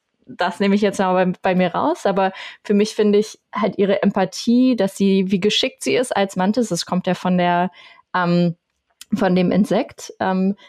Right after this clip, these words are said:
sie ist unglaublich widerstandsfähig, ähm, anpassungsfähig und ausdauernd. Das waren so die, die Punkte, die mich bei ihr am meisten gereizt haben. Und ich wollte mal was ganz Besonderes bei dir mit reinbringen, weil ich glaube,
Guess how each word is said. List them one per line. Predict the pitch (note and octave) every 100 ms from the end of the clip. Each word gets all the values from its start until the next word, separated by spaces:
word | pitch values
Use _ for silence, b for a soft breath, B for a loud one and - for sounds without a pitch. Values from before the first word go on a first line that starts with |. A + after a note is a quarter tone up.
| b
sie | - G3+
ist | F#3+
unglaublich | G#3 G3+ G3 E3+
widerstandsfähig, | F3 G3+ C#4 C#4 C#4 C#4 - C#4 C#4 C#4+ - -
ähm, | F#3+ F#3+ F#3+ G3 A#3 -
anpassungsfähig | - G3 C4 B3+ - B3+ - B3 B3 - A#3+ A3+ A#3 -
und | G3 F3+
ausdauernd. | - F3+ - - - - G3+
Das | F3 -
waren | F3 F3+
so | F3+
die, | F3+ F3+ F3
die | F#3
Punkte, | - F#3+ F#3
die | F3
mich | F3 F3 -
bei | F3
ihr | F3 F3
am | E3+
meisten | E3+ - F3+
gereizt | - F3 E3+
haben. | F3
Und | A3 - B B B
ich | G#3+ -
wollte | G#3 A3
mal | G#3+ G3 F#3
was | F#3 -
ganz | F3 -
Besonderes | E3+ - D#3 G3+ C4+ C4+
bei | - A#3+
dir | B3+
mit | B3 B3
reinbringen, | A3+ A3+ A#3 A#3 A#3 G#3
weil | F#3 F3+
ich | -
glaube, | F3+ F3+ F#3